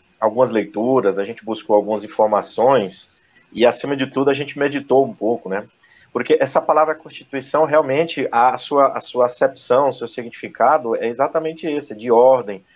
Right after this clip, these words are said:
é de você um conjunto de, de, de, de, vamos dizer assim, de regras, né? E então, nós aqui, se nós formos partirmos dessa,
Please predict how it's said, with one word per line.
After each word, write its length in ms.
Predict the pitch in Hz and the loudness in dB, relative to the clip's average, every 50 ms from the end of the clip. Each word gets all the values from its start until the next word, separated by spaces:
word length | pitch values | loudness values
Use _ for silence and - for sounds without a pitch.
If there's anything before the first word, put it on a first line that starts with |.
| _ _ _ _ _ | _ _ _ _ _
é 80 | - 107 | -10 -8
de 140 | 101 113 113 | -8 -8 -6
você 340 | 117 123 120 - - 131 131 | -6 -6 -6 -4 -4 -6 -6
um 100 | 135 131 | -6 -6
conjunto 640 | 135 131 127 120 110 107 120 120 131 131 139 135 | -6 -6 -6 -6 -6 -6 -6 -6 -6 -6 -8 -12
de, 340 | 120 123 127 127 127 123 - _ _ _ _ _ _ _ _ _ _ _ _ _ _ _ | -12 -10 -8 -6 -6 -8 -10 _ _ _ _ _ _ _ _ _ _ _ _ _ _ _
de, 400 | 98 110 117 123 123 123 120 117 | -10 -6 -4 -2 0 0 -2 -2
de, 160 | 98 104 117 120 117 117 - 104 | -4 0 4 4 4 4 4 0
de, 500 | 107 113 117 117 113 113 113 113 113 110 | -4 -4 -2 -2 -2 0 0 0 0 0
vamos 200 | 117 117 120 113 | 0 -2 -2 -2
dizer 100 | 104 117 | -4 -4
assim, 180 | 117 - - 117 | -4 -4 -8 -12
de 100 | 123 120 | -12 -12
regras, 800 | - - 127 123 139 135 113 - - 95 85 - - - - _ _ _ _ _ _ _ _ _ | -4 2 4 6 6 6 6 4 4 4 2 2 -4 -14 -20 _ _ _ _ _ _ _ _ _
né? 320 | 101 107 117 135 131 131 135 _ _ _ _ _ _ _ _ - | 2 2 4 4 2 0 -6 _ _ _ _ _ _ _ _ -8
E 140 | 117 131 143 | -6 -6 -6
então, 380 | 143 139 - - 123 117 117 | -6 -2 0 2 4 4 4
nós 440 | 117 123 131 139 160 190 214 185 165 | 2 2 2 4 4 4 4 4 2
aqui, 600 | 170 - - - - 156 190 190 151 117 95 90 - | 0 0 -2 -4 -6 -6 -4 -4 -4 -4 -6 -8 -12
se 220 | - - - - 127 | -18 -20 -18 -8 -4
nós 220 | 131 143 160 156 | -2 0 0 0
formos 300 | - 156 160 160 160 - | 0 0 0 0 0 -4
partirmos 540 | - - 139 131 127 - - 120 113 113 104 | -4 -2 -2 -2 -2 -4 -6 -6 -6 -6 0
dessa, 320 | 92 120 127 - - 123 | 2 2 2 2 0 -6